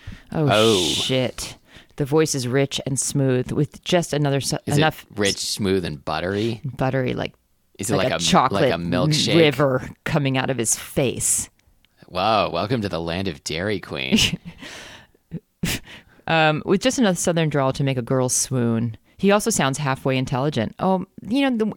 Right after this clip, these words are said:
Speaker 1: I,
Speaker 2: Yeah.
Speaker 1: that's my favorite compliment.
Speaker 2: <laughs>
Speaker 1: When,
Speaker 2: Halfway
Speaker 1: when someone
Speaker 2: intelligent?
Speaker 1: says that I'm halfway
Speaker 2: Yeah.
Speaker 1: intelligent. I turn around slowly.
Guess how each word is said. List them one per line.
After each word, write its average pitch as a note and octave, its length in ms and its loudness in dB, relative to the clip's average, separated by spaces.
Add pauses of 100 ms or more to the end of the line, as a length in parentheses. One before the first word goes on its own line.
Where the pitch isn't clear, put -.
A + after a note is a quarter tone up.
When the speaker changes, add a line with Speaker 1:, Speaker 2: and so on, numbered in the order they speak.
Speaker 1:
I, B3+ 140 6
Speaker 2:
Yeah. D#3 380 4
Speaker 1:
that's D#3 160 6
my - 140 6
favorite F#3+ 360 4
compliment. C#3 520 0
Speaker 2:
<laughs> A3+ 100 -14 (180)
Speaker 1:
When, F#2 80 -12 (160)
Speaker 2:
Halfway F#3+ 380 2
Speaker 1:
when - 20 -4 (160)
someone G3 40 6 (180)
Speaker 2:
intelligent? C3+ 60 4
Speaker 1:
says F#3 180 4
that E3 160 4
I'm E3 80 2
halfway C#3+ 320 2
Speaker 2:
Yeah. D#3 80 2
Speaker 1:
intelligent. D3+ 520 0 (1500)
I - 80 -2
turn C#4 220 2
around G#3+ 220 4
slowly. C3 580 0